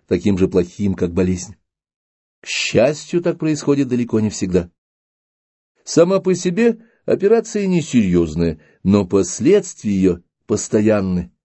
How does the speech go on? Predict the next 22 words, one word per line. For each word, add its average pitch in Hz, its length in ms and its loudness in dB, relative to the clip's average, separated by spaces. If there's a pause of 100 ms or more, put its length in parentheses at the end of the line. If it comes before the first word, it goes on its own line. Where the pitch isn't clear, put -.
(220)
поскольку 98 420 0
нервы 117 500 4
снова 101 400 -2
никогда 101 380 -2
не 110 100 0
вырастают. 113 600 -2 (1080)
Изредка 160 600 2
возникают 98 600 2 (200)
непредвиденные 113 960 4
серьёзные 95 680 0
осложнения, 87 720 0 (480)
так - 220 2
что 165 400 -2
операцию 104 680 0
обычно 95 360 -2
делают 90 360 2
в - 80 -18
самых 156 540 -2
серьёзных 110 680 0 (260)
и 101 120 -2
длительных 92 640 0
случаях. 87 500 -6